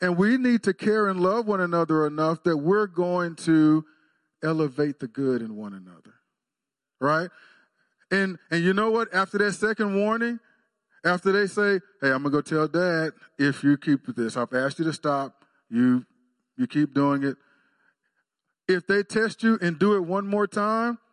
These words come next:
commit, and I'll tell them, "You commit to telling Dad." Don't, if they do it again and then say, "Oh, no, okay, I won't do it again." No, no, no,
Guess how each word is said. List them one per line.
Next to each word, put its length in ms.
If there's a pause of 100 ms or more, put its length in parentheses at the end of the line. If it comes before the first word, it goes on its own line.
(1120)
commit, 460
and 80
I'll 120
tell 220
them, 140 (140)
"You 120
commit 400
to 80
telling 360
Dad." 320 (560)
Don't, 200 (200)
if 160
they 180
do 280
it 60
again 380
and 80
then 160
say, 180 (120)
"Oh, 100
no, 200
okay, 200
I 80
won't 240
do 140
it 80
again." 320
No, 180
no, 160
no, 380